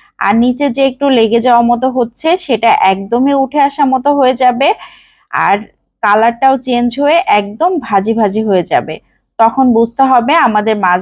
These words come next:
ভাজি একদম কমপ্লিট হয়ে গিয়েছে। আমি একদম শেষের দিকে এসে ভাজা জিরার গুঁড়া দিয়ে দিয়েছি অল্প পরিমাণে।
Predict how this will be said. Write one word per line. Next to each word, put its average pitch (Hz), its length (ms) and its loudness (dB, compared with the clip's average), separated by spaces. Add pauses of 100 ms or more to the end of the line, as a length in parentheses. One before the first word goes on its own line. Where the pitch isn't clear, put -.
ভাজি 240 320 -4
একদম 214 400 -2
কমপ্লিট 185 500 -2
হয়ে 165 200 -4
গিয়েছে। 160 440 -8 (600)
আমি 262 220 2
একদম 262 400 2
শেষের 254 460 -2
দিকে 269 320 -4
এসে 277 260 -2 (120)
ভাজা 214 360 0
জিরার 208 380 0
গুঁড়া 240 240 0
দিয়ে 240 220 -2
দিয়েছি 240 420 -2
অল্প 190 260 2 (120)
পরিমাণে। 165 480 -4